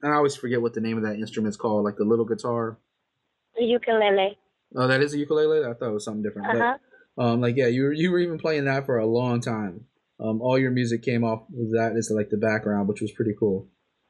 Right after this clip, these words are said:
Speaker 1: Um, and then you got the acoustic guitar. You know, I wish, I mean, we have a little bit more time, but I wish, like, I had a lot more time to talk to you about this because you are so diverse. Like, you can play so many,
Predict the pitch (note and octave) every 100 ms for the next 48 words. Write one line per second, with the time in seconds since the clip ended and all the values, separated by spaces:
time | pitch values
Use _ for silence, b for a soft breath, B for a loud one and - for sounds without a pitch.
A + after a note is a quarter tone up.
0 | - A#2 A2+ G#2+ G#2 G2+ - _ _ _
1 | _ _ - C#3+ D3 D3 D3 C#3 C3+ C3
2 | C#3 C3+ C3+ C#3 B2 A#2+ A#2+ _ _ _
3 | - D3 C3+ C#3+ F#3+ G#3 - D#3 C#3+ C#3+
4 | C#3 B2 F#3 E3 C#3 C3 B2 A#2 A2+ A#2
5 | A#2 B2 - D3+ F#3+ G3 - D3+ B2+ A#2+
6 | - _ B2+ C3+ B2+ C#3 C3+ B2 B2+ A#2
7 | B2 A#2+ A#2+ A#2 A#2 B2+ A#2+ A#2 A#2 G#2
8 | - _ _ _ - A3 A3 F#3+ - F#3
9 | D#3+ A2 B2+ D#3+ - A2 - F#3+ G3 B2
10 | C3 A#2 - C#3+ D3+ C3+ B2